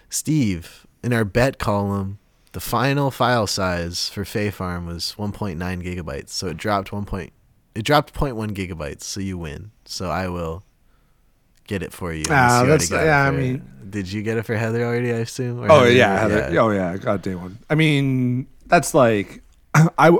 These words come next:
Speaker 2: I, I feel like we should have, we, we should have, d-, when we did that bet, we should have ha-, put in, like, a scale.
Speaker 1: Mm.
Speaker 2: It didn't really go up that much. I guess percentage-wise, it, like, kind of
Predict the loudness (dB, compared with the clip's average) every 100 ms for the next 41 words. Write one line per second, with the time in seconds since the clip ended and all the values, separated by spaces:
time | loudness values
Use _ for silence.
0 | 2 -4 -4 -2 -2 2 4 4 4 2
1 | 4 4 4 2 -2 -2 -4 -4 -4 -2
2 | -2 -2 -4 -6 -16 -20 -20 _ _ _
3 | -8 -8 -4 -4 -2 0 2 2 2 0
4 | 0 -4 -6 -8 -10 -18 -8 -6 -4 -6
5 | -10 -12 -14 -16 _ _ _ -6 -2 0
6 | 0 -4 -8 _ -8 -6 -2 0 4 4
7 | 4 2 2 2 2 2 0 -4 -2 0
8 | 0 2 0 2 0 0 0 2 4 0
9 | -4 -10 -12 -8 -6 -6 -8